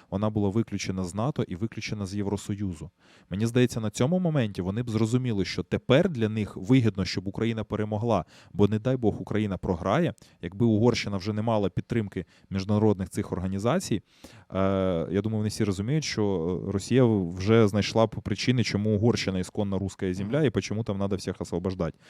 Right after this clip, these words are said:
Speaker 1: От, тому це, це таке от. <clears throat>
Speaker 2: Маємо коментар, е, на нашому, нашій Facebook-сторінці.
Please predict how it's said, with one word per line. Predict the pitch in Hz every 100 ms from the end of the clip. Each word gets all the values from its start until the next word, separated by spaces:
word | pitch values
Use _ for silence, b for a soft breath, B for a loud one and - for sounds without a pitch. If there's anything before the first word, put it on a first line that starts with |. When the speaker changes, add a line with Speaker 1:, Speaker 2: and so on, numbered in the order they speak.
| B B -
Speaker 1:
От, | 85 73
тому | 80 92 117 113
це, | 110 98
це | -
таке | - - 87
от. | 82 - - b b b _ -
<clears throat> | 170 143 110 - -
Speaker 2:
Маємо | 123 135 131
коментар, | 139 135 139 - 120 113 -
е, | 113 110 110
на | 110 117 117 117 113 113 113 113
нашому, | 110 - 117
нашій | 113 107
Facebook-сторінці. | 101 117 117 120 - 117 131 151 117 110